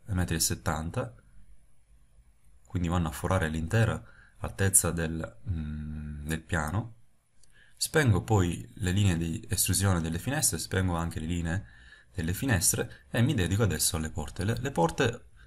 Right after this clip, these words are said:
ah, fatta eccezione della porta d'ingresso che è alta due metri e quaranta, quindi la vado a estrudere di due punto quattro, tutto il resto delle porte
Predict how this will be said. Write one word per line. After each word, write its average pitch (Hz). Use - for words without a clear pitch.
ah, -
fatta 123
eccezione 110
della 85
porta 92
d'ingresso 95
che 82
è 78
alta 80
due 82
metri 90
e 101
quaranta, 104
quindi 85
la 78
vado 80
a 85
estrudere 87
di 82
due 95
punto 92
quattro, 107
tutto 87
il 113
resto 117
delle 107
porte 85